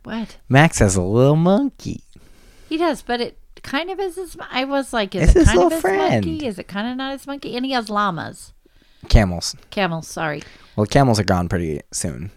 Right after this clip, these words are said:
Speaker 1: Well, because that's the first scene of the thing. The airplane comes by, and the man and the little boy, and then they
Speaker 2: They steal it from him.
Speaker 1: they totally steal it. They sh-, like, shoot him or something. He falls off, and then they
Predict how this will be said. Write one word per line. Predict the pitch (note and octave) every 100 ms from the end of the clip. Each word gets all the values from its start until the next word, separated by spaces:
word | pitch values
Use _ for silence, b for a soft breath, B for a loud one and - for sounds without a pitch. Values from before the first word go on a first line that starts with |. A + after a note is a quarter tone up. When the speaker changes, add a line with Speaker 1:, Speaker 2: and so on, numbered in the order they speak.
| -
Speaker 1:
Well, | B3 A#3 -
because | A#3 C4 A#3
that's | C#4
the | C#4
first | C#4 C4 -
scene | C4+ B3+
of | B3
the | G#3
thing. | - D4+ C#4
The | A3+
airplane | G3 G#3 A#3+ A#3
comes | B3 A3+ -
by, | A3 A3 A#3 C4 -
and | G3
the | F#3
man | F#3 G3 G3
and | G3
the | F#3
little | F#3 G3+
boy, | - F#3+ G#3+ B3
and | G3
then | F3
they | E3+ D#3+
Speaker 2:
They | G#2
steal | - - G#2+
it | G2+
from | - F2 F2
him. | F#2
Speaker 1:
they | G3+ G3
totally | - A#3+ C#4+ F#3+
steal | - F3 -
it. | F3
They | F3
sh-, | - F#3
like, | F3+
shoot | - - D#4+ D#4
him | F3
or | D#3+
something. | - E3+ E3+ F#3+
He | F3+
falls | - G#3 A#3+ G3
off, | E3 G3 -
and | F3+ F3
then | E3+
they | F3 F3